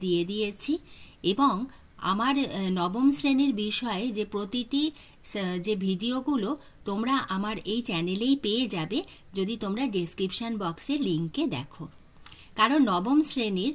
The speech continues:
প্রতিটি বিষয়েরই গুরুত্বপূর্ণ ভিডিও আমি আমার এই চ্যানেলে দিয়ে থাকি। এছাড়া কোন বই পড়লে তোমাদের concept আরও clear হবে এবং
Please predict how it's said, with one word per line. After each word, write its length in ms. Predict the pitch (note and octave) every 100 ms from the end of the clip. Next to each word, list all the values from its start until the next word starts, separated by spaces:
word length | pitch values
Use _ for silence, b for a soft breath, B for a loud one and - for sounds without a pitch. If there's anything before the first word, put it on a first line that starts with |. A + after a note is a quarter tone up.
| B B
প্রতিটি 460 | G#3 G#3 B3+ B3+ C4
বিষয়েরই 480 | G3+ G3 A3+ A3+ A#3
গুরুত্বপূর্ণ 680 | F#3 F#3+ G#3+ G#3+ A#3+ A#3+ C4+
ভিডিও 440 | F#3+ E3 G3 G#3+
আমি 440 | C#4 F3 F3+ B3
আমার 260 | A3 F#3 G#3
এই 260 | - F#3 A#3+
চ্যানেলে 540 | F#3+ D3+ D#3 F#3 C#4
দিয়ে 280 | E3+ F3 -
থাকি। 400 | D#3+ D3+ - D#3+ - b b b b b b
এছাড়া 340 | A#3 C#4 D4 D#4
কোন 360 | - A#3+ C4 D#4 A#3+
বই 340 | F#3+ A3 D4 C#4+
পড়লে 480 | G3+ E3+ F3+ B3 D4 B -
তোমাদের 360 | G3+ G#3+ C4
concept 560 | C4+ F3 F#3 - B3+ A#3 - F3
আরও 180 | A#3+ C#4
clear 340 | G#3+ G3+ F#3 F#3 E3
হবে 320 | D#3+ F3+ C#4+ B B B
এবং 460 | F3 G#3+ B3 F3